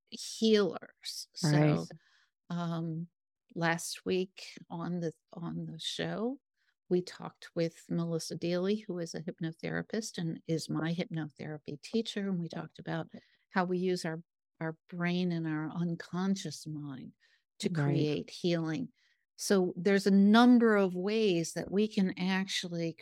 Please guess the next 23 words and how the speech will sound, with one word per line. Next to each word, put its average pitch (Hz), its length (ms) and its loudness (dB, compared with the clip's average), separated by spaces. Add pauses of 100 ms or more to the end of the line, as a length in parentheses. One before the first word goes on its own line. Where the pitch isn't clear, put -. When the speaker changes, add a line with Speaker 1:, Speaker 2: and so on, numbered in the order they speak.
Speaker 1:
create 170 440 -4
healing 185 520 -2
in 160 140 -4
our 165 120 -8
body 175 460 -6
that - 220 -6
do 180 140 0
not 190 380 2
require 180 600 -2
going 175 400 -6
to 185 120 -10
the - 100 -10
doctor - 640 -4 (540)
and 180 200 2
getting 165 320 0
a 151 60 -6
pill. 160 540 -8 (920)
And 180 160 2
that's 165 260 4
Speaker 2:
Absolutely. 151 460 0
Speaker 1:
so 214 280 4
important 196 600 -2
because 165 640 -6